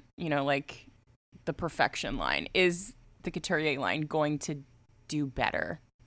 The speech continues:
offensively? I'm assuming yes, but I don't know. I guess we'll see.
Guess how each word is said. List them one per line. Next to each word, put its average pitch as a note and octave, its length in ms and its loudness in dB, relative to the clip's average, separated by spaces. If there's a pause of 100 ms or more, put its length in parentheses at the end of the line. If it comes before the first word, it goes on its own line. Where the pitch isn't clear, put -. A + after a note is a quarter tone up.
offensively? - 640 0
I'm E3 140 8
assuming B3 520 4
yes, F#4+ 400 4
but E3 240 6 (720)
I G3+ 120 4
don't C#4 80 8
know. B3+ 240 10 (960)
I G#3 40 -10
guess G#3+ 180 -6
we'll - 80 -8
see. - 280 -8